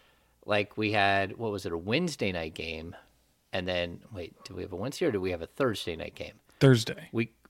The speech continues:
Speaker 1: we couldn't do it on Thursday, and then we were gonna plan to do it on Friday, but then the Kings decided to hold practice, which was, uh, unexpected. So we didn't have, uh, the ability to do it on Friday because once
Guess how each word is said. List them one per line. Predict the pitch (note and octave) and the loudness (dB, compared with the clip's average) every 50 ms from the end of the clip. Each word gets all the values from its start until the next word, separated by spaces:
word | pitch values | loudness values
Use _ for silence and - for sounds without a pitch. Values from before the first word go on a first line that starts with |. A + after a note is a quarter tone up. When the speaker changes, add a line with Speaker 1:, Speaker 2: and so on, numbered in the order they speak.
| _ _ - | _ _ -2
Speaker 1:
we | B2 A#2+ A#2 | -2 -2 0
couldn't | - - D3+ D#3+ F#3 | 0 2 2 2 4
do | F#3 G3 G3 G3 | 4 2 2 2
it | F#3 | 2
on | F3+ D#3+ C#3+ | 2 0 0
Thursday, | - C#3+ C#3+ D3+ C#3+ C3 - G#2+ G2+ F#2+ F#2 G#2 A2+ | 2 4 4 4 4 2 2 2 2 4 4 2 2
and | G2+ A2+ A2 | 2 0 0
then | A2 G#2+ | 0 0
we | G#2+ A2 A2 | 0 2 2
were | A2 A2 | 2 2
gonna | G2+ G#2 G2 | 0 -2 -4
plan | - - B2+ B2 C#3 D#3+ D#3+ | -4 -4 -2 0 0 0 2
to | D3 B2+ | 0 0
do | B2+ C3+ C3 | 2 2 2
it | C3 B2+ | 4 4
on | A2+ G#2 F#2+ | 2 0 -2
Friday, | - - - G#2 F#2+ G#2 G#2+ G#2+ G2+ G#2 A2+ B2 - _ _ _ _ _ _ _ _ _ _ | -6 -6 -2 0 0 2 2 2 2 0 0 -2 -6 _ _ _ _ _ _ _ _ _ _
but | - A#2 A2 - | 0 0 0 2
then | - A#2 A2 A2 G#2+ G#2+ G#2+ G#2 G#2+ G#2+ G#2+ - _ _ _ - | 4 4 6 6 6 4 4 2 0 -4 -6 -8 _ _ _ -6
the | - A2 | -6 -6
Kings | - - B2+ A#2+ A2+ - | -2 -2 -4 -4 -2 -4
decided | A#2+ G#2+ - A#2 G2+ G2 G2 F2 | -6 -4 -2 -2 -2 -2 -2 -4
to | E2+ | -4
hold | F#2 F2 - | -4 -4 -4
practice, | - F3 F#3 E3 - - D2+ - - - - - _ _ _ _ _ _ | -2 -2 -2 -2 -4 -10 -14 -12 -12 -14 -14 -14 _ _ _ _ _ _
which | - A2 A2 - - | -2 -2 -2 -2 -2
was, | A2 G2+ - - - _ _ _ | -4 -4 -4 -6 -10 _ _ _
uh, | - _ _ _ _ _ - | -20 _ _ _ _ _ -4
unexpected. | B2 G#2 F#2+ - - - D#2+ - - - - - _ _ _ _ _ _ _ _ _ - | -4 -4 -4 -6 -6 -8 -8 -8 -10 -18 -20 -20 _ _ _ _ _ _ _ _ _ -10
So | - - A#2+ G#2 | -2 0 0 2
we | G2 G#2 | 2 0
didn't | G2 - A2 A2 A#2+ A2 | 0 0 -2 0 0 -2
have, | G#2 G#2+ G2+ G2+ G2+ G2 G2 - - - | -2 0 0 2 2 0 0 -4 -10 -6
uh, | - G2+ G2 F#2 | -2 -2 -2 0
the | F2+ F#2+ | 0 -2
ability | F#2 F2+ G2+ G2 G2+ G2+ G2+ F#2 G2 F#2+ F#2 F2 | -2 0 0 0 2 2 2 2 0 -2 -2 -4
to | - - - | -8 -10 -10
do | F#2 G2+ G2 | -6 -4 -4
it | F#2+ F2+ | -4 -4
on | E2+ | -4
Friday | - G2+ G2 F#2+ | -2 -2 -2 -2
because | F#2+ - G2+ F2+ - - _ _ _ _ _ - | -4 -8 -10 -10 -10 -14 _ _ _ _ _ -12
once | - G#2 G#2 A2+ A#2+ B2 B2+ B2 - - - | -10 -4 0 0 2 2 0 -2 -6 -8 -8